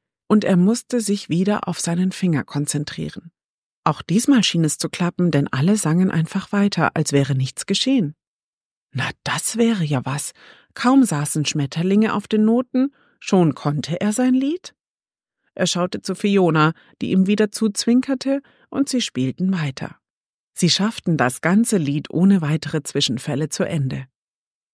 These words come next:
Alle drei Strophen klangen an diesem Abend in fröhlicher Harmonie durch den Weihnachtswald.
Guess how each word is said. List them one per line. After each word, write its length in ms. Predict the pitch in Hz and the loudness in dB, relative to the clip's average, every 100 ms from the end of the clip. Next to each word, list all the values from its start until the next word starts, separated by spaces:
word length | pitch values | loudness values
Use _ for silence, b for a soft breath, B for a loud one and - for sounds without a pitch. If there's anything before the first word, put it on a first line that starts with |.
| _ _ - | _ _ -2
Alle 360 | 196 240 233 | 2 2 0
drei 360 | 226 156 156 160 | -2 0 2 0
Strophen 640 | - - 143 131 139 143 | -4 -2 -2 -2 -2 -4
klangen 380 | - 160 165 156 | -2 -2 0 0
an 180 | 139 139 | -2 -2
diesem 260 | 175 185 | -2 -2
Abend 460 | - 143 143 147 - | -2 -2 -2 -2 -4
in 180 | 135 131 | -4 -4
fröhlicher 600 | - 175 185 180 175 135 | 2 2 4 0 -2 -2
Harmonie 500 | 143 143 135 143 151 | 0 2 2 2 0
durch 220 | 143 143 | -2 -4
den 200 | 175 170 | -2 -2
Weihnachtswald. 920 | 139 139 123 - - 147 139 143 - | 0 0 -2 -6 -12 -10 -10 -10 -14